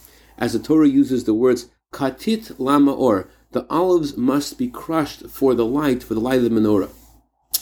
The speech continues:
However, the Talmud says in Menachot, chapter eight, Mishnah five,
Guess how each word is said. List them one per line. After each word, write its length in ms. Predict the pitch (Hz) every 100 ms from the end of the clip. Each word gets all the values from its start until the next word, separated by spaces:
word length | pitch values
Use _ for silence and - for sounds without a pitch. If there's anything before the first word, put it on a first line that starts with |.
| -
However, 400 | - 120 170 151
the 100 | 123
Talmud 380 | 123 117 107 98
says 280 | 110 110 104
in 200 | 101 98 _ _ _
Menachot, 640 | 101 110 107 139 131 127 - _
chapter 460 | - 113 113 113 -
eight, 260 | 113 113 -
Mishnah 300 | 101 - 95
five, 400 | 135 143 143